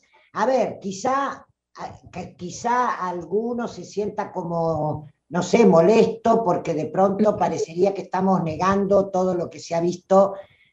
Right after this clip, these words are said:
Speaker 1: pero la tribu no, la tribu no. Y si hay alguno que no,
Speaker 2: <clears throat>
Speaker 1: que no comulga, si querés, ya que estamos hablando de religión,
Speaker 2: <laughs> Sí.
Speaker 1: que no comulga con, con esta información,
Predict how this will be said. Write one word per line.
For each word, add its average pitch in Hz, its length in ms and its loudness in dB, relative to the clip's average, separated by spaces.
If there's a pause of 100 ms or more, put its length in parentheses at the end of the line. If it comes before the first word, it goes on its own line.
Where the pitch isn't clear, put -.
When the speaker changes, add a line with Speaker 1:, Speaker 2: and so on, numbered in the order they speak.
Speaker 1:
pero 190 400 6
la 190 200 4
tribu 214 300 0
no, 135 180 -4
la 147 160 -4
tribu 165 240 -4
no. 120 220 -10 (240)
Y 165 100 -6
si - 180 0
hay 247 140 6
alguno 247 640 4 (100)
que 180 160 -2
no, 202 680 0
Speaker 2:
<clears throat> 220 680 -4
Speaker 1:
que 190 260 -12
no 226 720 -2 (100)
comulga, 202 720 0
si 175 160 -10
querés, 208 580 -4
ya 180 140 -8
que 185 80 -8
estamos 202 340 -4
hablando 202 340 0
de 190 60 6
religión, 202 640 -2
Speaker 2:
<laughs> - 0 -
Sí. 262 460 6
Speaker 1:
que 214 60 4
no - 180 -6
comulga 202 720 -4
con, 175 300 -8
con 202 200 2
esta 226 220 2
información, 226 1080 4